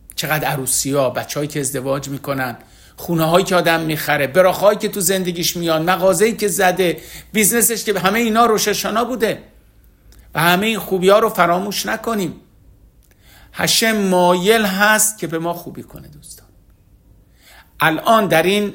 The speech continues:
زمان الول بهش می‌گن هم ملخ بساده. یعنی چه؟ هم ملخ بساده یعنی پادشاه اومده تو صحرا.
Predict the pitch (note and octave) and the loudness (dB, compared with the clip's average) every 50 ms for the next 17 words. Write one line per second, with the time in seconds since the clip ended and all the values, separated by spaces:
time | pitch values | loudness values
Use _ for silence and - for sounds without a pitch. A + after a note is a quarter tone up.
0 | - - B2+ A#2+ B2 D3+ D3 D3 D#3 F3 F#3+ G3 G3 F#3+ F#3 F3+ F3+ - - E3 | -12 -8 -4 -2 0 2 2 2 0 0 0 -2 -2 -2 -4 -4 -6 -4 -4 -4
1 | D#3+ D#3+ F3 G#3+ A#3 A#3 A3 - - - - - _ _ - D#3+ F3 F3 F3 - | -2 0 2 2 2 0 -2 -6 -12 -20 -20 -20 _ _ -2 0 0 2 0 -2
2 | F3+ F3+ E3 F3 F3 E3+ D#3 C#3+ C3+ C#3 C#3 C#3 C#3 C#3+ D3 - D#3 E3 E3 E3 | -2 -2 0 0 2 2 0 -2 -4 -6 -8 -8 -8 -8 -6 -2 -2 -2 0 0
3 | D#3+ E3 F#3 G#3+ A3 A3 A3+ - - - C3 D3+ C#3+ C3+ - - - C#3+ C#3 A#2+ | 0 0 2 2 2 2 2 0 -2 -4 -4 -2 0 0 0 -2 -2 -6 -6 -6
4 | D3 C#3 A2 - - - _ _ _ - - - - - - - - F3 F3+ F#3 | -6 -8 -8 -10 -18 -20 _ _ _ -20 -20 -20 -20 -20 -18 -4 0 2 2 4
5 | F3 E3 D3+ - - D#3+ D#3 D#3 D#3 - - - _ - _ - _ _ _ _ | 2 0 -2 -2 -4 -4 -4 -4 -6 -14 -20 -20 _ -20 _ -20 _ _ _ _
6 | - - - - - - - - - D#3+ E3 F3 F#3 G#3+ A3 G#3+ G#3+ G#3+ E3 D#3+ | -20 -20 -20 -20 -20 -20 -20 -14 -4 -2 -2 0 2 2 2 2 0 0 2 0
7 | E3+ D#3+ - - F3 E3 D#3 G3+ G3+ G3 E3+ E3 E3 F#3+ F#3+ F#3+ - - F3 D#3+ | 2 2 2 0 -2 0 2 2 2 4 2 0 -2 -2 -6 -8 -6 -2 0 2
8 | D#3+ D#3+ D#3 D#3+ D#3 - - G3 F#3 - - E3+ D3+ D#3 D3+ D3+ F#3 F3+ - F#3+ | 2 2 0 -2 -4 -2 0 0 0 0 -2 -2 -2 -2 0 -2 -4 -4 -4 -4
9 | - - - E3+ D#3 C#3 C3 B2+ C3+ C3 B2 G#2+ - | -2 -2 -2 -2 -2 -4 -6 -6 -8 -8 -8 -10 -10